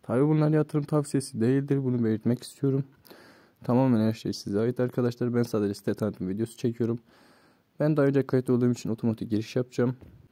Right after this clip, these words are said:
Giriş yaptığımızda arkadaşlar bizi böyle bir arayüz karşılıyor gördüğünüz gibi.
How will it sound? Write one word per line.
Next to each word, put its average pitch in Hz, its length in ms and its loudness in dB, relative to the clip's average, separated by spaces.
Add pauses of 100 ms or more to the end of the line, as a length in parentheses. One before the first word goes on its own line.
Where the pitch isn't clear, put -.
(1160)
Giriş 143 300 0
yaptığımızda 170 480 4
arkadaşlar 165 560 2
bizi 151 200 0
böyle 143 220 4
bir 117 100 2
arayüz 113 340 2
karşılıyor 127 540 0
gördüğünüz 117 340 0
gibi. 117 260 -2